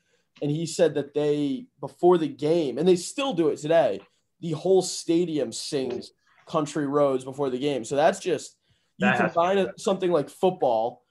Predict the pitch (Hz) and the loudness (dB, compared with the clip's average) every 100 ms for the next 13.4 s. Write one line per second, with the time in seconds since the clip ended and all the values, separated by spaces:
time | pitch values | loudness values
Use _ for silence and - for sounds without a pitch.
0 | _ 165 147 147 170 165 156 151 135 151 | _ -4 -2 0 0 2 -2 -2 -2 2
1 | 160 170 156 139 117 113 104 110 123 - | 6 6 4 -4 -8 -8 -6 -6 -10 -14
2 | _ _ _ _ 190 208 202 185 190 175 | _ _ _ _ 2 2 0 -2 0 2
3 | 156 151 160 147 143 151 151 143 131 147 | 0 -2 -4 -4 0 2 2 0 -6 -12
4 | 135 151 - 143 143 135 127 - _ _ | -10 -12 -6 -4 0 2 2 -2 _ _
5 | _ _ _ 151 139 131 _ 165 156 160 | _ _ _ 0 0 0 _ -6 -6 -4
6 | 151 143 131 131 - - 143 151 156 131 | 0 2 0 -2 -8 -2 0 0 -2 0
7 | 135 127 - 143 143 131 147 139 - 143 | 2 2 2 0 -2 0 -2 -2 -2 0
8 | 139 139 - 143 139 131 - _ _ - | 0 -4 -2 0 0 -4 -12 _ _ 2
9 | 160 156 - 156 139 139 135 147 165 - | 4 4 2 -4 0 0 2 2 2 0
10 | _ 156 160 160 165 175 180 196 190 196 | _ 2 4 4 2 0 0 -8 -6 -6
11 | 190 214 - - 165 180 175 165 165 160 | 0 0 0 -2 2 2 0 0 0 0
12 | 160 165 160 156 147 127 151 147 - - | 4 4 4 -2 -6 -4 -4 -4 -6 -12
13 | - 139 131 | -2 0 -2